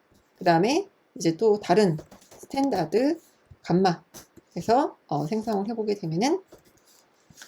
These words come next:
어, 감마 이렇게 알지엠이라는 변수에다 넣어보도록 할게요. 그러면은 이런 식으로 이제 생성이 되게 돼요. 이제 값을 스탠다드 감마, 예, 형태로 이제 생성을 해주었다.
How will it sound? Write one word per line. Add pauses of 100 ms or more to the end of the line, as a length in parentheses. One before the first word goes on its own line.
(580)
어,
감마 (760)
이렇게
알지엠이라는
변수에다
넣어보도록
할게요. (320)
그러면은 (280)
이런
식으로
이제
생성이
되게
돼요. (260)
이제
값을 (100)
스탠다드
감마, (400)
예,
형태로
이제
생성을
해주었다.